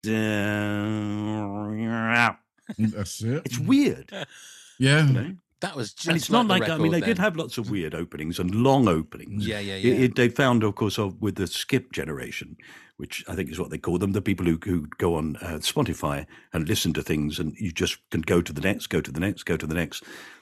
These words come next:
Speaker 1: People come straight in with the song. They come straight in with the lyrics nowadays. Nearly all songs
Speaker 2: Mm.
Speaker 1: start with,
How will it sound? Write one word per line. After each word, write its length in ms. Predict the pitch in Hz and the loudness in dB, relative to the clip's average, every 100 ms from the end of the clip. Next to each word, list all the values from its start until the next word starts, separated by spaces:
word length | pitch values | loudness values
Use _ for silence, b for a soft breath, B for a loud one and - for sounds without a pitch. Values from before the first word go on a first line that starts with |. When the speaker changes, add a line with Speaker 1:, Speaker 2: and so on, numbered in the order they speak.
| B _ - | B _ 2
Speaker 1:
People 240 | 98 90 | 4 2
come 220 | - 98 | 2 2
straight 420 | - - 113 92 | 2 4 4 4
in 240 | 101 80 71 | 4 2 0
with 140 | 71 | -4
the 80 | - | -6
song. 300 | - 76 65 | -4 -4 -6
They 100 | 82 | -6
come 180 | 104 92 | -4 -4
straight 300 | - 101 98 | 0 0 2
in 80 | 87 | 2
with 80 | |
the 60 | 87 | 2
lyrics 420 | 90 76 - - | 2 0 -4 -10
nowadays. 520 | 73 69 76 67 - | -8 -8 -8 -8 -4
Nearly 220 | 90 95 107 | 2 4 6
all 140 | 117 | 6
songs 340 | - 92 98 | 4 2 2
Speaker 2:
Mm. 40 | 90 | 2
Speaker 1:
start 260 | 95 87 | 0 0
with, 200 | 85 82 | 0 -4